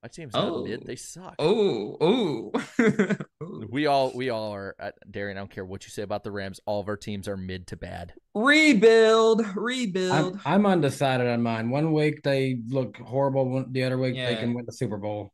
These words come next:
Speaker 1: That
Speaker 2: Hey,
Speaker 1: is like,
Speaker 2: shout out to
Speaker 1: that is like the, the equivalent of N F L mediocrity right there. All of our
Speaker 2: Hey.
Speaker 1: teams are mediocre.
Speaker 2: A couple things. Shout out to Puka, uh, one of the greatest rookie ri-, wide receivers ever. And if they beat Philadelphia this weekend, I'm gonna go crazy.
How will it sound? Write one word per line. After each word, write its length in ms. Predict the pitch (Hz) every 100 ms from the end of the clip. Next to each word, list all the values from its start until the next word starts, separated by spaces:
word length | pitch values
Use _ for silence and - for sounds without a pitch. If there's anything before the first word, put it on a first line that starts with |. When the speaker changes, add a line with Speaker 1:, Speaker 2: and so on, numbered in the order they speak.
| -
Speaker 1:
That 120 | 147
Speaker 2:
Hey, 60 | 170
Speaker 1:
is 120 | 143
like, 120 | 180
Speaker 2:
shout 140 | 165
out 120 | 160 156
to 120 | 143 -
Speaker 1:
that 220 | 110 147
is 200 | 196 175
like 260 | 190 170 -
the, 160 | 165 156
the 200 | 151 147
equivalent 580 | - - 156 143 135 131
of 120 | -
N 120 | 135
F 180 | 139 131
L 120 | 139
mediocrity 840 | 123 120 123 110 104 - 117 92 95
right 260 | 95 92 -
there. 200 | 98 87
All 160 | - 160
of 80 | 185
our 60 | 185
Speaker 2:
Hey. 200 | 135 131
Speaker 1:
teams 240 | 156 127
are 180 | 117 123 370
mediocre. 800 | 339 330 311 294 330 330 381 392 403 _ _ _ _ -
Speaker 2:
A 120 | 127
couple 280 | 120 139 139
things. 280 | 143 135 131
Shout 180 | - 143
out 140 | 135
to 80 | 139
Puka, 640 | - 151 143 147 135 139 139
uh, 320 | 107 107 104
one 120 | 110 113
of 60 |
the 60 | 110
greatest 360 | 117 120 113
rookie 200 | 131 120
ri-, 240 | 117 110 107
wide 380 | 113 90 113 113
receivers 400 | 117 127 110 110
ever. 360 | 127 127 127 123
And 300 | 160 165 160
if 140 | 156
they 140 | 156 165
beat 280 | 180 185 -
Philadelphia 520 | 180 165 175 170 175
this 240 | 156 160
weekend, 460 | 165 180 190 175 180 139
I'm 240 | 151 143
gonna 180 | 135 127
go 140 | 117
crazy. 400 | 110 113 92 80